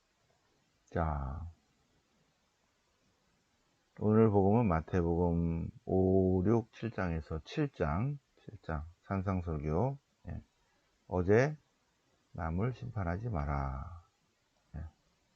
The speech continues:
그래야 심판받지 않는다. 묵상하셨습니다. 너희가 남을 심판하는 그대로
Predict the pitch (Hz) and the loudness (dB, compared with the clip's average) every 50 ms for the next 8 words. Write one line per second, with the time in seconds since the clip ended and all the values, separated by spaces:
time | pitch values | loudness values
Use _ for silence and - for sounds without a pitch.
0 | _ _ _ _ _ _ _ _ _ _ _ _ _ _ _ _ _ _ _ _ | _ _ _ _ _ _ _ _ _ _ _ _ _ _ _ _ _ _ _ _
1 | _ _ _ _ _ _ _ _ _ _ _ _ _ _ _ _ _ _ _ _ | _ _ _ _ _ _ _ _ _ _ _ _ _ _ _ _ _ _ _ _
2 | _ - - 92 98 107 131 135 - - 117 113 123 120 117 110 104 98 - 113 | _ -8 -2 2 4 4 4 2 0 -4 -6 -4 -4 -4 -2 -2 -2 -2 -2 -4
3 | 110 95 78 76 73 76 73 71 69 69 67 71 73 78 82 - _ _ _ _ | -4 -2 -2 -4 -4 -6 -6 -6 -6 -6 -8 -10 -10 -12 -16 -18 _ _ _ _
4 | _ _ _ _ _ _ _ _ _ _ _ _ _ _ _ _ _ _ _ _ | _ _ _ _ _ _ _ _ _ _ _ _ _ _ _ _ _ _ _ _
5 | _ _ _ - - - - - 85 76 71 71 69 65 71 76 - - 67 - | _ _ _ -20 -20 -16 -10 -8 -6 -6 -6 -6 -8 -10 -12 -12 -12 -12 -10 -8
6 | - 80 104 113 120 117 _ _ _ _ _ _ _ _ _ _ _ _ _ _ | -8 -8 -8 -8 -10 -12 _ _ _ _ _ _ _ _ _ _ _ _ _ _
7 | _ _ _ _ _ _ - 95 101 107 110 113 113 113 104 117 117 117 113 107 | _ _ _ _ _ _ 0 4 6 8 8 8 8 8 8 8 8 8 6 6
8 | 92 85 85 90 95 104 110 113 117 120 123 127 131 135 135 - _ _ _ _ | 6 6 6 6 6 6 6 6 6 6 4 2 2 0 -4 -8 _ _ _ _
9 | _ _ _ _ _ _ _ _ _ _ _ _ _ _ _ - - - 123 117 | _ _ _ _ _ _ _ _ _ _ _ _ _ _ _ -8 -4 0 0 0
10 | 120 113 - - 107 101 98 95 92 92 98 110 123 135 139 139 143 147 143 139 | 0 -2 -2 -2 0 2 2 4 4 4 4 4 4 4 2 2 0 -2 -4 -6
11 | - - - - 87 - 107 110 120 110 98 82 73 69 - | -10 -10 -8 -4 2 6 6 8 8 8 6 4 2 0 -6